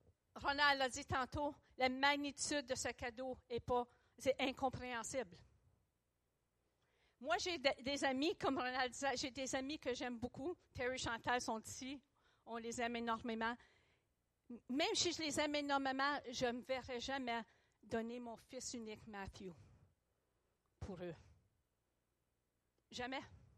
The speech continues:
Terry dit qu'il comprend pas, mais ça serait le don suprême, n'est-ce pas ? Tout autre don que je pourrais donner en comparaison n'a pas grande valeur.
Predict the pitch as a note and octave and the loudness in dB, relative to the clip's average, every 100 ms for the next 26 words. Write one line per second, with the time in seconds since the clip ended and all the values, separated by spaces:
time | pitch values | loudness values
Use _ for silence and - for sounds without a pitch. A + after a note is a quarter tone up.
0 | _ _ _ _ _ _ _ _ _ _ | _ _ _ _ _ _ _ _ _ _
1 | _ _ _ _ - - - _ _ - | _ _ _ _ -20 -20 -20 _ _ -20
2 | - - G#3 A3+ A#3 C4 B3+ A#3+ G3+ C4 | -20 -12 -8 -8 -8 -12 -4 -2 -2 -2
3 | G3 - D4+ D4 G#3 F#3+ A3 G3+ E3 - | -4 -2 -2 -4 -12 -6 -2 -2 -4 -16
4 | - - _ - - - - - - - | -20 -20 _ -20 -20 -20 -20 -20 -20 -20
5 | - - - - - - _ _ - - | -20 -20 -20 -20 -20 -20 _ _ -20 -20
6 | - - F4 - F4+ F#4+ F#4+ D4 C4 F4 | -12 4 6 6 10 10 12 10 10 10
7 | G4 - F4 F4+ - A#4 F#4+ G#3 G3 - | 10 10 4 4 4 6 6 2 -8 -16
8 | - - _ B3+ C4+ - E4 G#4+ - _ | -20 -20 _ 2 4 4 2 2 2 _
9 | _ _ _ _ _ _ - _ - G#4 | _ _ _ _ _ _ -20 _ 2 6
10 | G#4+ G#4+ G#4 - D4+ C4 A3 C#4 D#4+ F4 | 6 6 2 2 2 2 2 4 4 4
11 | D4+ - D4 C4+ C4 B3+ C4+ C#4 B3 C4 | -2 -6 -4 -4 -2 -2 -2 -2 0 -2
12 | B3 B3 A#3 A3+ C4 C4+ B3 A3 A3+ B3 | -2 -2 -2 -2 -4 -4 -6 -4 -4 -6
13 | A#3 A3+ A3 A#3+ B3 | -8 -6 -4 -4 -8